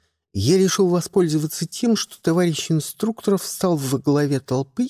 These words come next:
и оказался далеко от нас. Догнал парня с номером двенадцать, выглядел он вроде дружелюбно. "Слушай, брат, я тут всего второй день, не очень пока разобрался, что происходит. А где седьмая машина?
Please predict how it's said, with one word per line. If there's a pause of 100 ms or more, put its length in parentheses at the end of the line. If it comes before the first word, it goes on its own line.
(120)
и
оказался
далеко
от
нас. (720)
Догнал
парня
с
номером
двенадцать, (400)
выглядел
он
вроде
дружелюбно. (1000)
"Слушай,
брат, (320)
я
тут
всего
второй
день,
не
очень
пока
разобрался,
что
происходит. (500)
А
где
седьмая
машина?